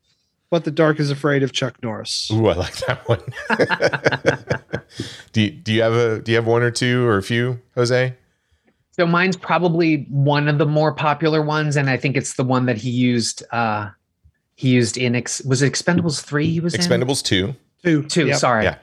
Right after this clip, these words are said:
Speaker 3: Uh, the one that says, you know, when the boogeyman <laughs> goes, when the boogeyman goes to sleep at night, he checks his closet for Chuck Norris.
Speaker 2: Oh, I like that one.
Speaker 3: <laughs> Yeah.
Speaker 2: Uh,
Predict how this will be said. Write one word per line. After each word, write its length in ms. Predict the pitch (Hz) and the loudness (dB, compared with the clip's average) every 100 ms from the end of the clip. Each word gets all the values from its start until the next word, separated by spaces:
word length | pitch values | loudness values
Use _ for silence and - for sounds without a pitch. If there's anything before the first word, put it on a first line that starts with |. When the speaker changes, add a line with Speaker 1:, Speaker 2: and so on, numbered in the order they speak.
| - - - - - | -20 -20 -20 -12 -2
Speaker 3:
Uh, 80 | 143 | 0
the 100 | 139 | 2
one 200 | 143 143 | 2 2
that 160 | 139 - | 0 0
says, 320 | 143 123 120 | 0 0 0
you 80 | 127 | 2
know, 360 | 117 113 110 _ - - _ - | 2 0 -2 _ -20 -20 _ -2
when 140 | 143 | 2
the 80 | 135 | 4
boogeyman 460 | 139 139 135 131 123 | 4 2 2 2 0
<laughs> 0 | |
goes, 360 | - - - _ _ _ _ - - - | -2 -4 -8 _ _ _ _ -20 -18 -6
when 140 | 143 143 | 0 2
the 40 | |
boogeyman 480 | 143 127 151 139 143 | 4 2 2 2 2
goes 220 | 135 131 | 0 0
to 80 | 135 | -2
sleep 440 | - - 135 131 139 | -4 0 0 2 0
at 100 | 127 | 2
night, 300 | 135 139 120 | 2 2 0
he 100 | 113 | -2
checks 280 | - 127 - | -2 -2 -2
his 160 | 117 | -4
closet 440 | - 120 117 123 - | 0 0 2 -2 -4
for 80 | |
Chuck 240 | 120 117 117 | -4 -4 -2
Norris. 440 | 120 117 123 - _ _ - | 0 0 0 -6 _ _ 2
Speaker 2:
Oh, 260 | 104 95 82 - | 4 2 0 -4
I 60 | 90 | 2
like 160 | 95 95 | 2 2
that 120 | 85 | 0
one. 200 | 85 85 _ - | 0 -6 _ -8
Speaker 3:
<laughs> 100 | - - - - - - _ - | -6 -6 -12 -20 -20 -20 _ -6
Yeah. 280 | 175 170 131 | -4 -2 -2
Speaker 2:
Uh, 400 | 120 107 101 92 | 0 2 2 0